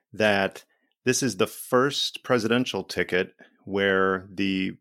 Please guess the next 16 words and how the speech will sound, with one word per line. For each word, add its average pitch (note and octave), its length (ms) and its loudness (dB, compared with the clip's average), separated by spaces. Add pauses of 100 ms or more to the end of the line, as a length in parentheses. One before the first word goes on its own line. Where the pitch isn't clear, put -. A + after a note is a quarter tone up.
(140)
presidential G#2+ 540 0
nominee G#2 460 2
and G2+ 120 0
the F2+ 60 -2
vice G2 300 2
presidential G2 640 -4
nominee F2 600 -2 (560)
have F2+ 200 -2
both A2+ 260 4
served G2 540 2 (120)
on F#2 380 -2
the F2+ 140 -2
Senate F2+ 400 -2 (200)
Intelligence G#2 600 -2
Committee. - 420 -8 (120)
Now, G#2+ 360 0